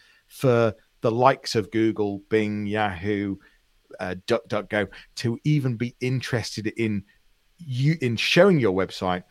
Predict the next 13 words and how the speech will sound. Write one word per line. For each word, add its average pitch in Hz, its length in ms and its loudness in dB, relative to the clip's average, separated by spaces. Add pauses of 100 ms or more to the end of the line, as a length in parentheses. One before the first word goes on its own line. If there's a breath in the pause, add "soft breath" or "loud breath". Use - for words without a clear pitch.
(180 loud breath)
and 123 160 0
for - 180 -2
devices 117 840 0
to - 160 -8
be 101 320 -6 (340)
portraying 117 640 -2
you 95 160 -2
in, 92 300 -4
in 101 140 -10
the 98 60 -8
best - 380 -8
way 92 300 -4 (160)
possible. 110 500 -12